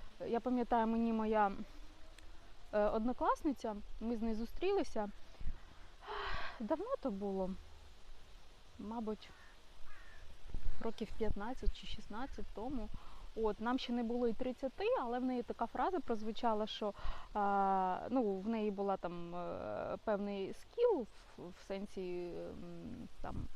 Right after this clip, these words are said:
в роботі в казін-, в казино. От, і вона каже: «Ну, я б оце зараз дуже популярно на, на круїзному лайнері, хотіла б себе спробувати. Мені здається, в мене б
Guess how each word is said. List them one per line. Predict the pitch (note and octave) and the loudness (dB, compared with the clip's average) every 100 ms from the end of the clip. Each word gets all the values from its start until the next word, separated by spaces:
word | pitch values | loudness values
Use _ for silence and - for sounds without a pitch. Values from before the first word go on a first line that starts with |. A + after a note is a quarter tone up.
| - - - - - - | 0 0 -4 -6 -6 -6
в | G3 | -4
роботі | F#3+ F#3 F#3+ | -4 -4 -6
в | - | -6
казін-, | F#3+ F#3+ - - | -6 -6 -6 -6
в | |
казино. | G3 F#3 G3 E3+ F3+ - - - - - | -4 -4 -4 -6 -10 -12 -4 -4 -4 -2
От, | F#3 F#3 | -2 0
і | G#3+ | 2
вона | A#3 A#3 | 2 0
каже: | A3 G#3+ G#3+ G3+ - - - | 0 0 0 -2 -2 -2 0
«Ну, | D4 | 2
я | C#4+ E4+ | 4 2
б | |
оце | D#4 - D#4+ C#4 C4+ | 0 -2 2 2 2
зараз | C4 C4+ B3+ | 2 0 0
дуже | G#3 A#3+ | -2 -2
популярно | A#3+ A#3 - A#3 A#3+ A3 G#3+ G#3 | 0 0 -2 0 0 0 -2 -2
на, | F#3+ F#3+ F#3+ G3 | -4 -6 -6 -4
на | G3+ G3+ | -2 -2
круїзному | - A3+ G#3+ G#3+ A3 | 0 0 0 0 2
лайнері, | B3+ G4 F#4 B3 | 4 4 2 0
хотіла | A3+ - - A3 | -2 -6 -4 -2
б | G3 | -2
себе | G3+ G#3 | -2 -2
спробувати. | - C4 C#4 F#4+ D4 C4 B3 A#3+ - - - - | -2 2 4 4 4 2 0 -2 -2 -4 -6 -4
Мені | A3 A#3+ | 0 0
здається, | A3 A3 A3 G#3+ | 2 0 0 -2
в | A3 | -2
мене | A3 | -2
б | A3 | -4